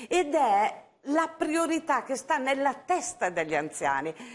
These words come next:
perché se non c'è lavoro, no, al di là del Job Act, non de-,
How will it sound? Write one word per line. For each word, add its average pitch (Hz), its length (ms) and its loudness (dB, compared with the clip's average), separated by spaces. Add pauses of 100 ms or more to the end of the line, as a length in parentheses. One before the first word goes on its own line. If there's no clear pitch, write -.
perché 339 280 0
se 392 160 -2
non 330 200 0
c'è 415 160 0
lavoro, 180 880 2
no, - 120 -6
al 226 120 2
di 233 140 2
là 220 280 4
del 220 180 0
Job 220 260 0
Act, 208 400 2
non 220 240 -2
de-, 214 100 -2